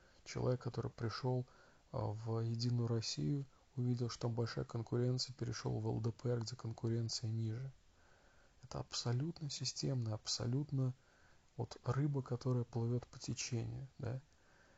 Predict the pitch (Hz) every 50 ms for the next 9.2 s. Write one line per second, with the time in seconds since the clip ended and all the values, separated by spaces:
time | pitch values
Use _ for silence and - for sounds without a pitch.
0 | - - - 117 - - 123 - - 127 - - - - 160 170 160 139 113 113
1 | 135 131 - 123 120 117 120 123 123 131 139 147 143 - - 117 - - 120 113
2 | 113 110 120 135 135 131 - 120 120 107 110 113 117 120 120 117 117 117 117 110
3 | 110 117 117 123 135 127 - _ - - - - - - - - - 110 110 110
4 | 143 160 151 - 131 127 - 135 127 127 123 113 110 110 113 117 120 127 127 -
5 | 147 131 135 131 139 135 127 120 117 - - 120 117 123 135 147 - - 147 -
6 | - - - - - - - - 117 - 139 131 127 127 123 117 120 123 113 120
7 | 120 123 135 131 123 120 - - 123 - - 131 135 151 - - - 147 - 139
8 | - - 135 135 131 131 127 131 131 131 127 127 135 131 127 120 127 127 123 127
9 | 123 123 -